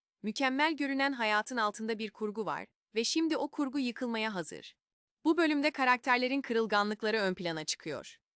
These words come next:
Serhat'ın güçlü görünen görüntüsünün arkasında duyduğu korku ve kaybetme endişesi var.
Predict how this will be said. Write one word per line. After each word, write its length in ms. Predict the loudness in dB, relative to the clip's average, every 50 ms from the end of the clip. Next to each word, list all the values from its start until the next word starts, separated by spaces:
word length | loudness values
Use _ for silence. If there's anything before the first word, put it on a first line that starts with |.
| _ -12
Serhat'ın 600 | -2 2 2 4 4 2 -2 -2 -2 -2 -2 -2
güçlü 280 | -4 -4 -6 -4 -4
görünen 440 | -2 0 0 2 2 2 2 2 2
görüntüsünün 640 | 0 0 0 -2 -2 -4 -4 -6 -4 -2 -2 -2 0
arkasında 640 | 0 0 0 0 -2 -6 -6 -4 -4 -2 -2 -2 -2
duyduğu 300 | -2 -4 -2 -4 -4 -4
korku 360 | -2 0 0 0 0 -2 -2
ve 100 | -2 -2
kaybetme 520 | 0 4 4 4 4 2 -2 -2 -4 -4
endişesi 460 | -4 -4 -4 -6 -6 -6 -6 -6 -6 -8
var. 280 | -8 -8 -10 -12 -16